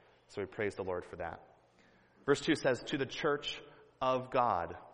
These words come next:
that is in Corinth." So this is, this is, uh, right in the face of that idea of the celebrity pastor, the church of God.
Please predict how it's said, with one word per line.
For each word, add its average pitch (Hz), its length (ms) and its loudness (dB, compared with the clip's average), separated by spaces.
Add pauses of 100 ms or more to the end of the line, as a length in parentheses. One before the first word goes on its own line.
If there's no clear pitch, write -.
(760)
that 110 180 4
is 104 460 -2 (400)
in 107 120 -6
Corinth." 101 560 0
So 110 140 0
this 120 200 -2
is, 139 240 -2 (360)
this 113 160 -4
is, 135 200 0
uh, 90 420 -2 (220)
right 123 240 0
in 135 120 -4
the 131 60 -6
face 131 300 -8
of 123 80 -8
that 117 160 0
idea 117 280 -2
of 120 40 -4
the 113 80 -4
celebrity 113 400 -6
pastor, 107 560 -8 (240)
the 107 60 -8
church 131 320 -2
of 110 320 -2
God. 104 420 -4